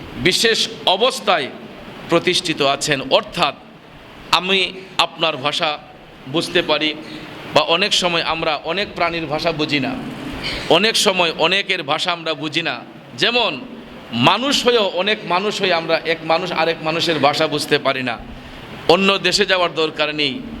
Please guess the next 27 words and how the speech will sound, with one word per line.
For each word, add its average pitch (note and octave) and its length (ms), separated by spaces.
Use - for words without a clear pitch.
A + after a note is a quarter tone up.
শুধু F#3 180
আমাদের G3+ 560
দেশেই E3+ 300
দেখবেন, C#3 560
যেমন D#3+ 400
চট্টগ্রাম E3 560
যান, D3 260
সেখানে F3+ 440
একটা D#3 260
আঞ্চলিক D#3 480
স্পেলিং D#3+ 440
আছে, C3+ 340
সিলেটে G3 420
যান, D#3 320
সেখানে G3+ 360
একটা G3+ 260
আঞ্চলিক F3+ 440
স্পেলিং F3+ 440
আছে, G3 360
যেটা F#3 240
আমাদের E3+ 360
একজন F#3 360
এটা G3 160
আরেকজন E3+ 360
বুঝতে E3+ 340
কষ্ট D#3 260
হয়। C#3+ 340